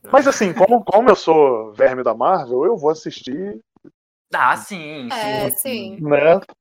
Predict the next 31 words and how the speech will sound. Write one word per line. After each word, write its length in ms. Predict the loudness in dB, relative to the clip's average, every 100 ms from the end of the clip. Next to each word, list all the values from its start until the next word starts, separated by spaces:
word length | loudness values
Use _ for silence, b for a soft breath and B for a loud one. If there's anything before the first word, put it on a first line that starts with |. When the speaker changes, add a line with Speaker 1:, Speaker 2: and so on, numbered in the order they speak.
| -20 _ _
Speaker 2:
Fácil, 220 | 0 2 2
Speaker 1:
tenho 220 | -2 -6
que 100 | -6
co-, 120 | -4
Speaker 2:
fácil. 160 | -4 -6 _ -8
Speaker 1:
eu 160 | -6
acho 280 | -4 -8 -12
que, 680 | -16 -12 -10 -10 -10 -12 -18 _
que 240 | _ -20 -14
eu 180 | -12 -12
tô, 240 | -8 -8
eu 100 | -10
não, 160 | -12 -14
também 400 | -14 -14 -14 -14
não 200 | -16 -18
tô 120 | -16
empolgada 440 | -16 -16 -14 -14 -14
pra, 280 | -18 -18 -20 _
pra 140 | -18
Gavião 340 | -16 -16 -16 -18
Arqueiro, 460 | -20 -18 -14 -12 -8
e 120 | -6
eu 100 | -6
também 220 | -6 -10
tô 160 | -8 -12
com, 180 | -14 -16
não 200 | -12 -12
estou 280 | -12 -10 -8
empolgada 480 | -8 -8 -6 -6 -8
pra 340 | -8 -6 -6
Shang-Chi. 600 | -8 -12 -12 -16 -20 -20